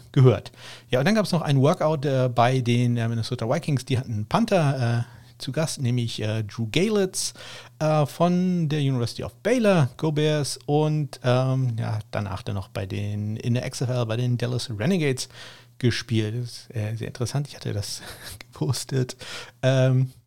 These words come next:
ich glaube, seine Frau hatte <laughs> den Tweet geliked. Find, find ich super. Thanks, Misses Galitz. Ähm, ja, und, äh, dann gab's einen Besuch, äh, bei den Panthers. Die hatten, äh, Kicker Taylor Bertolette zu Gast. Ja,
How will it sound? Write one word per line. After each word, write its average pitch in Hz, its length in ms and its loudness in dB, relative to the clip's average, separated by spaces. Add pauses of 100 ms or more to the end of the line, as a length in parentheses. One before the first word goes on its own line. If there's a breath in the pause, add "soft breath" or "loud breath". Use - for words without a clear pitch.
(140)
ich - 100 -20
glaube, 131 200 0
seine 120 220 4
Frau 131 420 4
hatte 123 320 6
<laughs> - 120 -2
den 127 120 4
Tweet 127 240 -2
geliked. - 520 -4
Find, 160 280 -14
find 147 80 -14
ich 131 80 -6
super. 101 300 -4 (160)
Thanks, 175 320 -4
Misses 131 320 0
Galitz. 120 500 -2 (560 loud breath)
Ähm, 180 460 6 (180)
ja, 110 140 0
und, 240 320 4
äh, 220 120 4
dann 208 160 0
gab's 214 200 2
einen 170 160 4
Besuch, 190 360 4
äh, 156 200 2
bei 160 240 4
den 160 160 2
Panthers. 185 540 0
Die 170 200 2
hatten, 185 420 2
äh, 196 220 -2 (320)
Kicker 170 480 -4
Taylor 117 340 0
Bertolette 127 540 -2
zu - 160 0
Gast. 90 460 -6
Ja, 90 220 -6